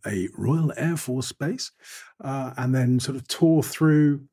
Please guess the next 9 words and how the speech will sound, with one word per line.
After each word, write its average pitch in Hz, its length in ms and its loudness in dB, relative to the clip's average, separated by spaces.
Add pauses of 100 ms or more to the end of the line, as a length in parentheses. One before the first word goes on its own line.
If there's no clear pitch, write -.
(140)
uh, 147 280 -4
Akrotiri 170 640 4
and 160 100 0
down 185 260 2
into 190 280 0
Limassol. 208 680 2
So 131 280 -4 (420)
missed 208 300 2
us, 190 460 0